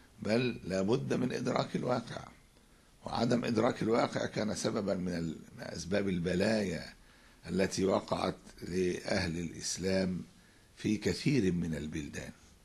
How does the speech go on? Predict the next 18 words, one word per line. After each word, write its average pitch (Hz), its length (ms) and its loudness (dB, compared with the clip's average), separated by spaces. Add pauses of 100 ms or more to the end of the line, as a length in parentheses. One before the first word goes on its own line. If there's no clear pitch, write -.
(380)
عدم 131 540 2 (440)
إس-، - 380 -4
إدراك 95 720 0
الواقع 107 640 2 (500)
والعيش 107 800 2
في - 120 -4
الأحلام 87 540 -4
والخيال، - 500 -8 (220)
نسأل - 320 -6
الله 71 200 -10
العافية. - 500 -14 (2500)
و-، - 380 -6
ووصف 101 380 0
الرسول 90 460 -2
صلى 85 240 -2
الله 85 300 2
عليه 80 100 0
وسلم 71 360 -4